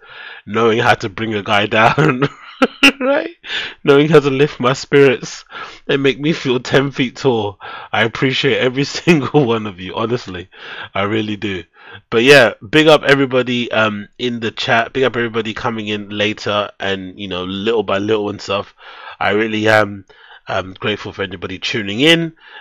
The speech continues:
Um, make sure, as per usual, if you are tuning into the show, do the bare minimum for me and make sure that you smash that like button if possible. Let me just quickly take a screenshot of these settings I've got here. And obviously, that'll be greatly appreciated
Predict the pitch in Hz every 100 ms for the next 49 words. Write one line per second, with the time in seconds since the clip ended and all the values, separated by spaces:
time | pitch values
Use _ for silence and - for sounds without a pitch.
0 | - 101 92 110 113 - 120 110 107 113
1 | - 107 107 127 113 120 110 110 - 104
2 | 107 110 117 104 101 95 92 87 - 117
3 | 110 110 - 104 117 107 104 87 - 107
4 | 104 104 101 101 95 - 107 98 98 101
5 | 98 - - - - 95 95 - 98 90
6 | 92 - 98 - 104 92 95 92 - 98
7 | 92 104 - - 110 110 113 110 104 95
8 | - - 95 - 95 _ - 95 95 92
9 | - 101 90 - 92 - 90 - 127 110
10 | 113 107 101 113 101 104 104 - - -
11 | - - - 101 95 92 - 95 92 87
12 | 92 92 87 85 98 90 90 90 - -
13 | 95 - 98 87 - 95 90